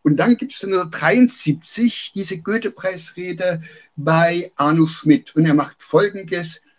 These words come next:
Äh, er kann, er kann nicht, er hat kurz vorher, ein paar Wochen vorher, hat er seinen zweiten Herzinfarkt gehabt. Er kann nicht erscheinen, seine Frau Alice verliest die Rede. Und darin ist eine Riesenschelte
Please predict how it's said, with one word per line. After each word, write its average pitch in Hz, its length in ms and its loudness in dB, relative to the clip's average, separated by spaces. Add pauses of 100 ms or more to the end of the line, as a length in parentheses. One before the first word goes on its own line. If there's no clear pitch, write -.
(240)
Äh, 147 440 6
er 156 140 0
kann, 240 220 4
er 175 280 -6
kann 196 240 -2
nicht, 175 280 -10
er 165 100 4
hat 170 160 -8
kurz 208 220 -10
vorher, 190 280 -2
ein 180 60 -10
paar 180 160 -4
Wochen 165 240 -2
vorher, 175 260 0
hat 170 60 0
er 165 60 -4
seinen 160 200 0
zweiten 165 300 2
Herzinfarkt 110 640 -2
gehabt. 151 420 -4 (240)
Er 190 120 0
kann 185 180 -2
nicht 165 160 -10
erscheinen, 208 480 2
seine 165 260 0
Frau 160 380 -2
Alice 147 480 -4 (880)
verliest 160 720 0
die 143 100 10
Rede. 127 480 4 (340)
Und 151 160 2
darin 190 300 0
ist 165 260 -12
eine 165 240 2
Riesenschelte 160 1120 0